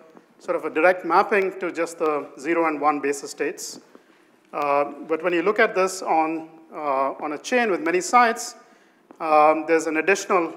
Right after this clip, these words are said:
factor, phase factor that comes in, uh, the string, uh, which is going to, uh, make this fermion operator different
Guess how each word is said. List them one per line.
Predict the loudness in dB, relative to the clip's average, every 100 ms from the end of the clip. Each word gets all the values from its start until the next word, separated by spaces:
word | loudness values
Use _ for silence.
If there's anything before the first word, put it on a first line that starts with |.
| -14
factor, | -2 0 2 4 2
phase | 4 0 0
factor | 2 0 2 -2
that | -2 -2
comes | -6 -2
in, | -2 -2 -10 -20 -20 _ _ _ -10
uh, | -4 -2 -2 -6
the | -10
string, | -10 0 2 2 0 -12 -20 -20 -20 -20 -20 _ _ -14
uh, | -4 2 2
which | 2 -2
is | 0
going | 2
to, | 4 2 0 -8 -14 -10
uh, |
make | -4 -2 -2
this | -4 -4 -8 -14
fermion | -6 -2 0 0
operator | 0 0 0 2 0
different | 2 2 4 2 0